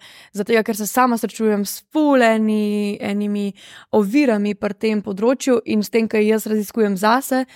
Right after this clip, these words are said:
raziskujem lahko pač in pomagam tudi drugim. A ne, to ni pač zdaj to, da sem jaz profesionalc tukaj, pač definitivno nisem. Tukaj sem zato, pač v bistvu sem isto kot ostali, raziskujem te stvari in se učim in me tudi boli in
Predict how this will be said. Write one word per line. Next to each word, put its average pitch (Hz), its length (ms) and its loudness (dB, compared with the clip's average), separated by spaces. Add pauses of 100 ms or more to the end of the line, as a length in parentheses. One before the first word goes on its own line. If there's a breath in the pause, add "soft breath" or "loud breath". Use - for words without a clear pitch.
(140 loud breath)
raziskujem 208 720 -2
lahko 208 340 -4
pač 190 420 -4
in 214 120 0
pomagam 196 400 0
tudi 185 160 -6
drugim. 190 340 -4 (300 loud breath)
A - 140 -2
ne, 196 220 2
to 214 220 2
ni 214 180 4
pač 202 220 0
zdaj 196 220 0
to, 202 120 -2
da 202 140 -2
sem 208 180 -4
jaz 202 220 -2
profesionalc 196 960 -2
tukaj, 254 300 -4
pač 196 180 -2
definitivno 202 460 -2
nisem. 214 380 -2 (420 loud breath)
Tukaj - 260 -6
sem 226 180 2
zato, 214 320 2
pač 208 220 -2
v 202 40 -4
bistvu 220 200 -2
sem 214 160 -4
isto 240 340 2
kot 208 200 -6
ostali, 202 500 2 (280 loud breath)
raziskujem 202 540 0
te 202 120 -2
stvari 196 280 -6
in 190 100 -2
se 190 140 -6
učim 214 460 -2 (460 soft breath)
in 196 360 2
me 202 160 2
tudi 190 220 -4
boli 208 460 0 (220 soft breath)
in 196 500 0